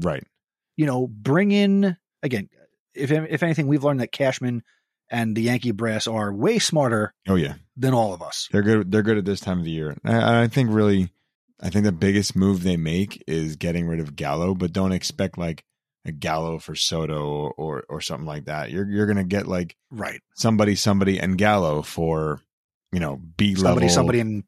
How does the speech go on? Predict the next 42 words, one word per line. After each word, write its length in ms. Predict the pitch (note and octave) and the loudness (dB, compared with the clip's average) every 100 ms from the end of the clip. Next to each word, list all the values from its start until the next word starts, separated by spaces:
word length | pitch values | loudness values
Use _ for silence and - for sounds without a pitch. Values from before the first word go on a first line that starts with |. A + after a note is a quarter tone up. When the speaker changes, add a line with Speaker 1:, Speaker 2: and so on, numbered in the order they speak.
| - | -2
Speaker 2:
T 160 | D3+ | 0
B 140 | B2 A#2 | 0 2
D. 320 | A#2 F2 - - | 2 0 -12 -2
Speaker 1:
Yeah, 200 | G2 C#2+ | -2 -2
yeah, 60 | D2 | -2
B, 160 | G2+ - | -2 0
Speaker 2:
<laughs> 80 | F3 | 2
Speaker 1:
B 160 | G#2+ G2+ | 4 4
level, 500 | G2+ F#2 F#2+ F2+ F2 | 4 4 2 0 0
B 200 | F2+ G2+ | 0 2
level 280 | G2+ F#2 | 2 2
starter, 520 | F#2 - F#2+ F2+ F2+ F2 | 0 2 2 4 2 2
B 180 | F#2+ | 0
level 300 | F2+ F#2 F2+ D#2+ | 2 2 2 0
bullpen, 720 | F2 E2+ E2+ E2+ E2 D#2+ D#2+ _ _ _ _ | 0 0 -2 -4 -4 -6 -10 _ _ _ _
maybe 600 | F2+ F#2 F#2+ G2 F#2 F#2+ | -4 0 2 2 4 4
an 80 | F#2 | 4
outfielder, 360 | F#2+ F2+ F#2+ F#2+ | 0 0 -2 -2
but 100 | D2+ | 0
I 80 | F#2+ | 0
don't 160 | G#2 | 0
think 120 | A2 | 0
they're 80 | G2+ | 0
gonna 160 | G2+ F#2+ | 0 -2
do 160 | C3 | 2
another 220 | E3 C3 G2 | 2 4 2
outfielder. 600 | F#2+ - F#2 F2 F2+ F2+ _ _ _ _ | 0 -2 -4 -2 -4 -6 _ _ _ _
You 60 | F#2 | -6
know, 100 | F2+ - | -6 -6
I, 120 | C2+ _ _ | -12 _ _
do 120 | - | -12
they 120 | D#2 D2 | -10 -8
give 260 | D#2+ D2+ - D#2+ | -8 -10 -14 -10
Andujar 720 | E2+ F#2+ C#3 F#2 D2+ A#1+ A1 _ _ _ _ - | -4 0 2 0 -2 -4 -8 _ _ _ _ -18
a 60 | |
chance? 400 | F2 F2+ D2+ C#2 | -10 -8 -8 -12
Do 100 | - E2 | -10 -6
they 180 | E2+ | -4
put 220 | E2 F#2 F2+ | -4 -8 -8
your 120 | F#2+ | -6
boy 220 | F#2 F#2+ | -2 -4
Florial? 720 | - A#2 B2+ A2 F2+ E2 D#2 | -4 0 2 2 0 -2 -6